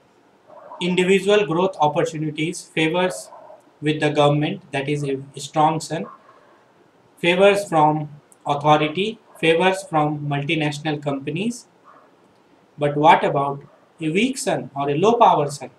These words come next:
Sun is weak in which sign? Libra, because it is debilitated in it. Or when sun is in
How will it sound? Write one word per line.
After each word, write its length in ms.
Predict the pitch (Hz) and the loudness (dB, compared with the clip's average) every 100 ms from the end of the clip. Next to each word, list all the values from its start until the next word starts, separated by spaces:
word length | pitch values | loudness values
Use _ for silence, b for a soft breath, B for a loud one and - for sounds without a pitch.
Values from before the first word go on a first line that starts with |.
| _ _ _ _ _ _ _ _ _ _ _ _ _ _ _ _ B B B B B B | _ _ _ _ _ _ _ _ _ _ _ _ _ _ _ _ B B B B B B
Sun 320 | - 220 277 | 6 8 8
is 200 | 277 196 | 6 0
weak 320 | 185 240 254 - | 0 0 0 -2
in 300 | 214 302 320 _ _ _ _ _ _ _ _ _ _ _ _ | 0 -2 -6 _ _ _ _ _ _ _ _ _ _ _ _
which 200 | 165 214 | 0 2
sign? 420 | 214 190 147 143 - _ _ _ _ - | 4 2 2 -4 -14 _ _ _ _ -6
Libra, 540 | 147 156 170 180 254 - _ _ _ _ _ _ _ _ _ _ _ _ _ _ - | -4 2 6 6 4 -8 _ _ _ _ _ _ _ _ _ _ _ _ _ _ -8
because 360 | 160 165 214 208 | -2 6 6 6
it 140 | 165 | 0
is 140 | 165 151 | -2 -2
debilitated 640 | 185 233 254 247 214 151 | -2 0 0 2 2 2
in 140 | 135 | -2
it. 80 | - _ _ _ _ _ _ _ _ _ _ _ _ _ - | -6 _ _ _ _ _ _ _ _ _ _ _ _ _ 2
Or 280 | 175 220 226 | 8 10 10
when 220 | 180 170 | 4 0
sun 320 | - 180 196 | 0 -2 0
is 260 | 196 233 - | -2 -4 0
in 280 | 202 269 | 0 -2